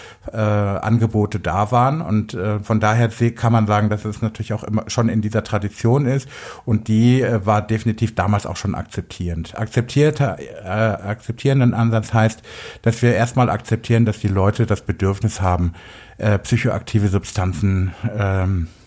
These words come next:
zu konsumieren und dass wir ihnen nicht mit einer legalen, äh, Situation oder mit, äh, der Verantwortungsfrage kommen, äh, wenn wir das Gespräch suchen, sondern wir wollen eigentlich, äh, wenn wir akzeptieren, dass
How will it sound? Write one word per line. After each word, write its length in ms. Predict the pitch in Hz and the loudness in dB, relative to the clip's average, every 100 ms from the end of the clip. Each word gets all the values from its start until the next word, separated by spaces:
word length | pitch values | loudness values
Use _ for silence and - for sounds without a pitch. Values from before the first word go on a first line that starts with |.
| - - | -18 -10
zu 120 | 117 | -8
konsumieren 840 | 120 107 90 92 95 123 156 170 175 - - - | 0 0 2 0 2 4 4 2 0 -10 -20 -8
und 120 | - 110 | -4 -2
dass 200 | 107 107 | -2 -2
wir 160 | 98 | -4
ihnen 320 | 80 104 101 | -2 0 2
nicht 240 | 104 120 127 | 2 0 0
mit 140 | 120 | 0
einer 120 | 110 | 0
legalen, 760 | 95 92 95 95 117 123 117 113 | -2 -4 -2 2 4 6 6 4
äh, 420 | 117 104 107 107 | 2 0 0 0
Situation 800 | 101 107 113 101 - 107 104 107 | -2 -2 0 -2 0 2 4 2
oder 340 | - 104 104 95 | 2 -2 0 0
mit, 380 | 92 - - - - - - - | -2 -6 -12 -16 -20 -20 -20 -14
äh, 280 | 127 101 98 | -6 -2 -2
der 840 | 90 98 92 92 92 95 73 62 85 | -2 -2 0 0 -2 -4 -8 -12 -4
Verantwortungsfrage 1600 | 110 95 131 123 120 110 110 - - - 90 - 110 113 107 | -2 0 2 2 2 2 2 -2 -8 -8 -8 -4 2 2 2
kommen, 560 | 107 117 107 120 120 120 - - - | 0 2 4 6 6 2 -4 -20 -8
äh, 280 | 113 113 87 | -2 0 0
wenn 260 | 107 104 104 | 0 2 2
wir 100 | 101 | 0
das 160 | 104 | -2
Gespräch 420 | 110 - 104 110 | -6 -2 0 0
suchen, 260 | - 107 110 | 0 0 0
sondern 360 | 98 98 98 95 | 2 2 2 0
wir 180 | 92 | -2
wollen 300 | 87 95 98 | 0 0 0
eigentlich, 840 | - 87 113 127 123 107 92 - - | 0 0 2 2 2 0 0 -4 -4
äh, 320 | 107 104 101 | 0 0 0
wenn 200 | 95 95 | 0 -2
wir 140 | 98 | -2
akzeptieren, 600 | - - - - 113 123 | -6 -10 -14 0 4 4
dass 220 | 123 123 | 4 0